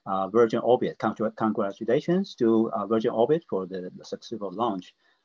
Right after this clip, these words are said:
uh, for the satellite into space, into orbit, uh, into space. And, uh, of course, you know, S L S student project, you know, all very exciting.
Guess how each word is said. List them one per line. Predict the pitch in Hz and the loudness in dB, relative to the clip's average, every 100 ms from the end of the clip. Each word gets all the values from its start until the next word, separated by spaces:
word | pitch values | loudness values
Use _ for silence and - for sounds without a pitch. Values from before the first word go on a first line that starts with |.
| - | -8
uh, | 87 85 85 - | -6 -6 -8 -8
for | 90 | -8
the | 90 | -10
satellite | - 107 107 82 - - - _ _ | -4 -4 -4 -8 -12 -12 -18 _ _
into | 98 90 90 | -18 -14 -14
space, | - - 90 - - _ - | -8 -6 -6 -8 -20 _ -12
into | - - | -6 -2
orbit, | 107 107 - _ _ _ _ - | -2 -4 -8 _ _ _ _ -14
uh, | 85 | -12
into | 85 107 | -12 -14
space. | - 92 80 - _ _ _ | -12 -12 -12 -20 _ _ _
And, | 92 92 | -10 -8
uh, | 92 90 87 92 | -6 -6 -8 -8
of | 92 | -4
course, | - 104 - | 0 0 -2
you | 92 | -6
know, | 95 92 92 107 | -4 -4 -4 -6
S | 107 | -4
L | 104 101 | -2 -2
S | 104 110 - | 0 -2 -2
student | - 120 110 101 | -2 0 0 -2
project, | 110 107 104 104 104 110 | -2 -2 -2 -2 -2 -4
you | - | -6
know, | 95 | -4
all | 113 131 | 2 2
very | 104 104 95 | 2 -6 -6
exciting. | - - 87 90 | -10 -14 -14 -16